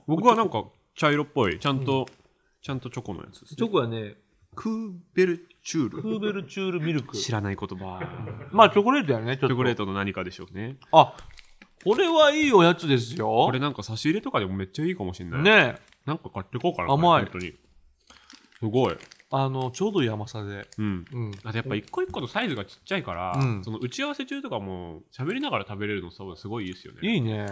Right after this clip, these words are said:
Speaker 1: いや、素晴らしい。ありがとうございます。
Speaker 2: ありがとうございます。美味しいわ。
Speaker 1: えー、こちらの差し入れはリスナーの皆さんの投げ銭でいただいております。
Speaker 2: はい。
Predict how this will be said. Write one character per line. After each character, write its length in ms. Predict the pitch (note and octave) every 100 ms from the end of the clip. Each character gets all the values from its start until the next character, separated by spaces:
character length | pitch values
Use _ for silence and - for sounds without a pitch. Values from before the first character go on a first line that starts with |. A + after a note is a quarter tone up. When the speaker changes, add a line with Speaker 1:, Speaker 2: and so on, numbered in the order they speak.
| G2 -
Speaker 1:
い 40 | F2+
や、 80 |
素 140 | E2+ G2+
晴 80 | A#2
ら 80 |
し 80 | C3
い。 200 | A2 C2+ A2
あ 60 |
り 60 | C#3+
が 100 | C3+
と 80 | G2
う 40 |
ご 40 |
ざ 60 | G#2
い 20 |
ま 60 | A2
す。 40 |
Speaker 2:
あ 20 |
り 60 | D3
が 60 | D3
と 20 |
う 40 |
ご 60 | D#3+
ざ 100 | E3
い 100 | E3
ま 80 | E3+
す。 440 | - _ _ -
美 100 | A#2+
味 80 | A#2+
し 60 | C3+
い 20 |
わ。 200 | G#2+ F#2+ - _ _ - _ -
Speaker 1:
え 80 | A2
ー、 20 |
こ 100 | B2
ち 80 | D3+
ら 120 | C#3+
の 80 | C3
差 100 | B2+
し 80 | B2+
入 80 |
れ 60 | C#3
は 80 | D3
リ 80 | C#3
ス 100 | B2+
ナ 60 |
ー 40 | A2
の 80 |
皆 160 | G#2 G2+
さ 120 | G2
ん 40 | F2+
の 80 |
投 80 | F#2
げ 100 | C#3+
銭 200 | F#3 D#3+
で 80 | C#3
い 60 | C3
た 60 |
だ 100 | A#2
い 60 | G#2+
て 80 | G2+
お 60 |
り 80 | F#2+
ま 120 | F#2+
す。 180 | - E2 -
Speaker 2:
は 180 | B2+
い。 60 | A#2